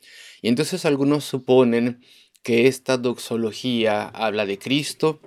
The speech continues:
el eterno Hijo de Dios. A aquel, pues, que es poderoso para guardaros sin caída. Y aquellos que piensan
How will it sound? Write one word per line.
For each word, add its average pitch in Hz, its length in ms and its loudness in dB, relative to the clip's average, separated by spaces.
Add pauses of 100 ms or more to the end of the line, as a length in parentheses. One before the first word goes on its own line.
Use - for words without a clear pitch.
(220)
el 107 160 0
eterno 120 500 0
Hijo 117 280 -4
de 101 160 -2
Dios. 92 420 -8 (380)
A 107 240 4
aquel, 117 560 2 (720)
pues, 139 580 4
que 120 180 4
es 143 140 2
poderoso 147 720 2
para 135 160 0
guardaros 113 440 0
sin 113 280 -6
caída. 92 480 -4 (420)
Y 143 60 4
aquellos 214 360 4
que 226 140 0
piensan 123 800 0